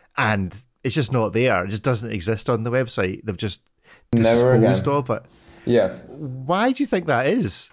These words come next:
Speaker 1: Like, why are Rolex, and Rolex is the one you use, not listing, you know, the ability to see watches that they used to have and just tell you that this is an old watch or it's in the
Speaker 2: Yes.
Speaker 1: history section?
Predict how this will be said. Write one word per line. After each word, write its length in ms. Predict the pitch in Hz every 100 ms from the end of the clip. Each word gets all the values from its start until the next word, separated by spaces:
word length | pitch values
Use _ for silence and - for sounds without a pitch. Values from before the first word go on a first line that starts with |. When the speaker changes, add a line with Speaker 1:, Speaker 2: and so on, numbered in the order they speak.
| _ -
Speaker 1:
Like, 240 | 147 147 160
why 240 | 165 196
are 120 | 185
Rolex, 580 | 123 123 147 147 123 107
and 100 | 117
Rolex 180 | 139 120
is 120 | -
the 80 | 113
one 160 | 113
you 60 | 104
use, 320 | 104 113 90
not 440 | 104 104 113 135 127
listing, 760 | 113 113 - 117 95 95 90 _ _ _ _ _ _ _ -
you 80 | 127
know, 280 | 95 95 -
the 180 | 117 110
ability 520 | 90 113 113 117 104
to 160 | -
see 300 | - - 110
watches 960 | 92 87 95 107 - 131 104 90 - - _ _ -
that 440 | 101 107 101 - -
they 160 | 92
used 440 | 92 85 117 - -
to 80 | 131
have 440 | 139 110 95 - _ _ 294
and 180 | 226 220
just 240 | 254 -
tell 260 | 143 139 139
you 60 |
that 160 | 113 113
this 140 | 110
is 100 | 113
an 140 | 104 107
old 240 | 110 90
watch 360 | 98 131 - 117
or 40 |
it's 180 | 101 107
in 60 |
the 120 | 107 117
Speaker 2:
Yes. 280 | 110 92
Speaker 1:
history 360 | 131 - 196 180
section? 580 | - 180 175 - 117